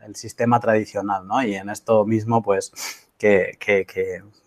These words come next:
que un automatismo, que un código te, te, te mantenga la, la deuda actualizada al segundo es, es, eh, bueno, eh, simplemente el comentario de, de decir esto, ¿no? Mind-blowing. Eh, vale. Entonces,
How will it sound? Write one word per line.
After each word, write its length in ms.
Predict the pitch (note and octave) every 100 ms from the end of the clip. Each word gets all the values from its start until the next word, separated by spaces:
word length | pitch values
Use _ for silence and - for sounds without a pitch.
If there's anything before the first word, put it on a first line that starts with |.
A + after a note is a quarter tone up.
| -
que 100 | G2+
un 140 | G2+
automatismo, 1500 | G#2+ A2+ A2 G2+ A2+ A2+ A2+ G#2+ G2 F#2 F#2 G2 - G#2+ G2+
que 160 | - F#2+
un 200 | F#2+ G#2
código 640 | G#2 A#2 A#2 A2 G2+ - _
te, 180 | - F#2
te, 180 | F#2 F#2+
te 120 | G2+
mantenga 460 | G2 G2 A2 A2
la, 200 | A2 G#2
la 120 | G#2+ G2+
deuda 240 | G#2 A2
actualizada 460 | G#2 G#2+ G2+ A#2 G2+
al 100 | G2
segundo 440 | A2 G2+ G#2+ A2+
es, 260 | G2+ - - - - - - -
es, 300 | G#2 G2+ -
eh, 80 | F#2+
bueno, 220 | F#2+ F2+ _
eh, 320 | G2+ F#2+ G2 G2+
simplemente 680 | G#2 G2+ G2+ G2+ G2+ F#2+
el 80 | F#2
comentario 560 | F#2+ G#2 G2 G2+ G2+ G#2+
de, 300 | G2 F#2+ F2+
de 160 | F#2 F2+
decir 260 | F2 G2
esto, 220 | F#2 -
¿no? 140 | F#2 G#2+
Mind-blowing. 560 | G#2 G2 F2 E2+ E2+ - - - - - -
Eh, 480 | D3 C#3+ C#3+ D3 -
vale. 440 | C3+ C3+ A2+ F#2 - _ _ _ _ _ _ _ _ _
Entonces, 680 | - C#3+ C#3 A2+ F#2+ F2 -